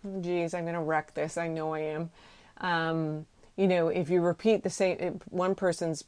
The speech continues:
um, um, idea, um, you know, you're basically copywriting.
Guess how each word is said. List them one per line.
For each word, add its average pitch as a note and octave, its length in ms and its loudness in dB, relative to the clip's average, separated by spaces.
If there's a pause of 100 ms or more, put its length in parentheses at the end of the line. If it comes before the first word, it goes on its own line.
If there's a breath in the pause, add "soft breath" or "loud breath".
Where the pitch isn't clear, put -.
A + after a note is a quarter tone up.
(120)
um, D3+ 480 -4 (340)
um, - 560 -8 (480)
idea, D#3+ 680 4 (600 loud breath)
um, D3+ 600 -2 (100)
you E3 180 -2
know, D3+ 140 2
you're D3+ 220 0
basically D#3 480 -2
copywriting. - 680 -2